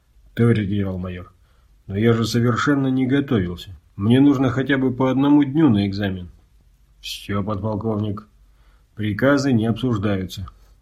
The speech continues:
Ты двадцать четвёртого апреля должен явиться в управление кадров Наркомата обороны уже со свидетельством об окончании академии.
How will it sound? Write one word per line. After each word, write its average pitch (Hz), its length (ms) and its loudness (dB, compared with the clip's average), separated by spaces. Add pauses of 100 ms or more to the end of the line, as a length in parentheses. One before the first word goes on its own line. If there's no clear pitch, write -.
(320)
Ты 143 160 4
двадцать 120 340 2
четвёртого 113 580 -2
апреля 120 360 2
должен 113 380 0
явиться 110 440 0
в 101 80 0
управление 110 640 0
кадров 110 440 0
Наркомата 113 600 0
обороны 117 480 0
уже 110 380 0
со 117 160 -4
свидетельством 113 920 -4
об 104 200 -4
окончании 110 640 -2
академии. 92 520 -6